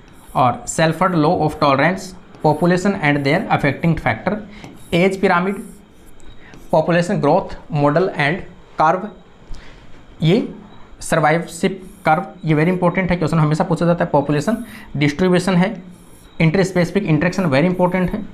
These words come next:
हमेशा पूछा जाता है। positive, इसमें से देखो कौन सा, कौन सा टॉपिक है, positive beneficial interaction कौन से, कौन से होते हैं, negative कौन से होते हैं, ecological important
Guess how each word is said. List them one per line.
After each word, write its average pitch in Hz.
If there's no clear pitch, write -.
हमेशा 156
पूछा 180
जाता 180
है। 202
positive, 170
इसमें 208
से 220
देखो 196
कौन 190
सा, 196
कौन 185
सा 175
टॉपिक 175
है, 175
positive 156
beneficial 185
interaction 127
कौन 160
से, -
कौन 135
से 160
होते 123
हैं, 117
negative 170
कौन 202
से 202
होते 185
हैं, -
ecological 180
important 160